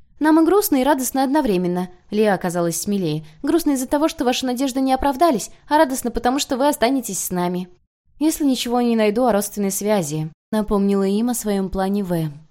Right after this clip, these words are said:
"Если ничего не найдете", соглашаясь, эхом повторили феи и снова вздохнули. На сей раз с искренней грустью.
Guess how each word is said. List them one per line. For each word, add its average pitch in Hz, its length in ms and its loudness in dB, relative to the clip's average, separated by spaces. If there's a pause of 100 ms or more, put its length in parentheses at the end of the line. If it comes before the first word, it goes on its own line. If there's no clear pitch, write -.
"Если 370 240 0
ничего 311 260 0
не 285 120 2
найдете", 190 560 0 (100)
соглашаясь, 196 800 -4
эхом 240 300 -2
повторили 185 460 -4
феи 175 340 -4
и - 80 -10
снова 170 320 -2
вздохнули. 165 580 -8 (560)
На 185 140 -6
сей 277 180 -2
раз 262 180 -4
с - 260 -10
искренней 170 340 -4
грустью. 143 460 -8